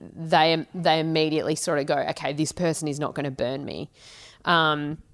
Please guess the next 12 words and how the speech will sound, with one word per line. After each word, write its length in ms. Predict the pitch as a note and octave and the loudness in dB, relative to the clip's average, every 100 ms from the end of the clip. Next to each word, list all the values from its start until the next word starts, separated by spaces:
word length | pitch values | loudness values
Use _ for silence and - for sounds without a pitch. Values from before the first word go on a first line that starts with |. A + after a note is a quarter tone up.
| - - _ - - | -20 -20 _ -14 -2
so 220 | - F#3 | 4 6
I, 80 | F#3 | 6
I 100 | F3+ | 2
think 300 | F3 G#3 - | 2 0 4
those 300 | F3 D#3 E3 E3+ | 6 6 6 6
are, 200 | D#3 D3 | 6 4
those 260 | E3 D#3+ F3 | 4 4 4
are 60 | |
really 280 | E3+ E3 D#3+ | 2 2 2
important 560 | D#3 - D#3 D3+ D3 - | 0 0 0 0 -4 -2
things. 540 | D3 C#3+ D3 E3+ - - | -2 0 -2 -4 -6 -2
And, 380 | F3+ E3 D#3+ | 0 0 -2